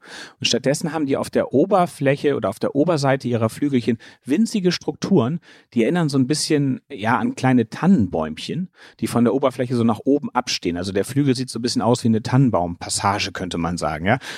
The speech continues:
die Strukturen sind natürlich extrem winzig. Also die haben wirklich die Dimension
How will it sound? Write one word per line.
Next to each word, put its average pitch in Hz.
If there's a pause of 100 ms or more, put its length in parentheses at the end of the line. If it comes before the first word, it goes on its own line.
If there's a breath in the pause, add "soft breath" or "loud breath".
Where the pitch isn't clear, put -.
(120)
die 113
Strukturen 127
sind 131
natürlich 120
extrem 131
winzig. 135 (200)
Also 90
die 101
haben 113 (240 loud breath)
wirklich 139
die 120
Dimension 113